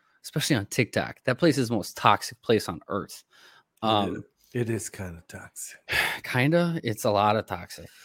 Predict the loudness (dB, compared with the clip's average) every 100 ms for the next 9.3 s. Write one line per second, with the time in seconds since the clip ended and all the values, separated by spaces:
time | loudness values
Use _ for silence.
0 | -12 0 4 4 2 -4 -8 -6 -6 -8
1 | -12 -14 -18 -20 -20 _ _ _ _ _
2 | _ _ _ _ _ _ _ 0 2 6
3 | 8 8 10 8 8 4 6 6 4 2
4 | 2 -2 -2 -4 -8 _ _ 0 4 8
5 | 6 6 4 6 8 8 4 4 2 0
6 | 0 0 2 2 0 0 -2 0 2 2
7 | 0 -4 -4 -6 -8 _ -20 -20 -4 4
8 | 6 6 6 6 6 6 6 4 4 2
9 | 2 -2